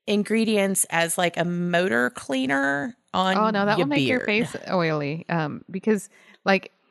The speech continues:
Speaker 2: your shampoo strips oils,
Speaker 1: Mm-hmm.
Speaker 2: and you don't want your face to have its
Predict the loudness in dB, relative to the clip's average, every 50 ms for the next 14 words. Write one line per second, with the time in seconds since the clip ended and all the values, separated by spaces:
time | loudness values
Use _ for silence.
0 | _ -8 -4 -4 -2 2 2 2 2 2 4 4 4 4 4 2 0 -4 -4 -2
1 | 0 -2 0 0 0 2 2 4 2 2 0 -4 -6 -6 -6 -4 -4 -2 0 0
2 | 0 0 0 -2 -2 -2 -2 -2 -2 -4 -4 -6 -8 -4 -2 -2 -2 -4 -6 -10
3 | -10 -6 -4 -4 -4 -6 -8 -12